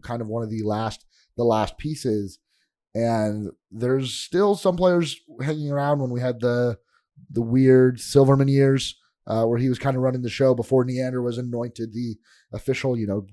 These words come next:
general manager. Um, but yeah, that's just a, a, I think, uh, it, it's sad. It's like we're, we're losing all these players from the past. Uh, we don't really think of many Rays as being long tenured Rays, but still some kicking around. Kiermaier's still here for,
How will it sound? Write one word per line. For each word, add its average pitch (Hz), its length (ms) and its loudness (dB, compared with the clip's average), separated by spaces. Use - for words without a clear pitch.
general 120 340 2
manager. 120 640 0
Um, 104 440 0
but 104 220 2
yeah, 147 180 6
that's 117 160 2
just - 220 -4
a, 160 60 6
a, 160 720 2
I - 360 0
think, 165 320 -6
uh, 120 60 -4
it, 139 140 -8
it's 131 400 -6
sad. 156 260 -2
It's 95 160 -12
like 113 120 -8
we're, 123 280 -4
we're 123 220 -4
losing 151 440 0
all 151 120 2
these 143 100 -4
players 143 340 2
from 131 100 -8
the 127 40 -6
past. 127 420 -4
Uh, 113 120 -4
we 123 100 0
don't 143 140 0
really 131 160 0
think 135 160 -6
of 117 120 -10
many 127 200 -4
Rays 120 300 2
as - 20 -8
being 117 240 -6
long 117 260 -4
tenured 120 360 -8
Rays, 113 340 -4
but 98 220 -2
still 160 220 2
some 147 180 2
kicking 135 300 -4
around. 127 360 -2
Kiermaier's 131 460 0
still 127 160 -2
here 120 300 -2
for, 107 260 -6